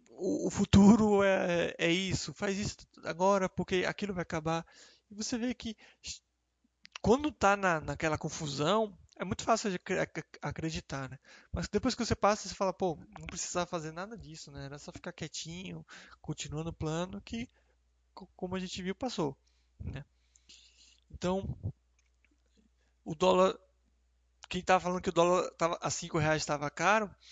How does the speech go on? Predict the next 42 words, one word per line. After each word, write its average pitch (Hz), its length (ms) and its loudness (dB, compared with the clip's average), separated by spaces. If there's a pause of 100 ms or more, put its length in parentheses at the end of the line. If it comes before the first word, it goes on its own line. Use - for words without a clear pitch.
(240)
quando 175 160 -6
chegou 160 260 0
<laughs> - 60 2
no 190 80 -2
cinco - 240 -6
e 185 60 -4
noventa 175 320 -4
e 156 40 -4
seis, 165 460 -4
cinco 165 220 -6
e - 20 -4
oitenta 139 220 -10
e 139 40 -8
seis, 156 320 -6
sei - 100 -10
lá, 139 120 -14
quatro - 220 -12
e - 40 -8
seis, 180 320 -4 (500)
viu 170 280 -2
que - 80 -8
estava 170 240 -2
totalmente 156 480 -8
errado. 143 320 -10 (800)
É, - 540 -8 (640)
assim 196 280 0
como 233 340 2
aquele 202 340 2
que - 80 2
acreditava 175 580 0
que - 140 -6
o - 20 0
sol, 160 380 0
o 160 80 0
dólar 151 400 2
ia 143 200 0
pra 143 200 -2
dez 143 300 0
reais, 147 600 -2 (600)
viu 208 360 2 (100)
que - 140 -12
tava, 220 360 -2